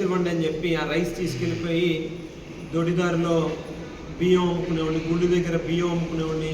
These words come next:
లేకపోతే ఆ గుడి దగ్గరికి వచ్చిన వాళ్ళు భక్తులు చెప్పులు పోతున్నాయట.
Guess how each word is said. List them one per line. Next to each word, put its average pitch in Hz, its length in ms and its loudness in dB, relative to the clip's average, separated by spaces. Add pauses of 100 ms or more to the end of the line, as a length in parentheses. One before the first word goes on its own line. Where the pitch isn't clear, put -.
(140)
లేకపోతే 160 280 -2 (520)
ఆ 156 40 -6 (100)
గుడి 180 220 4
దగ్గరికి 185 260 2
వచ్చిన 180 240 0
వాళ్ళు 175 160 0 (100)
భక్తులు 160 320 -2 (120)
చెప్పులు 185 320 -2
పోతున్నాయట. - 420 -2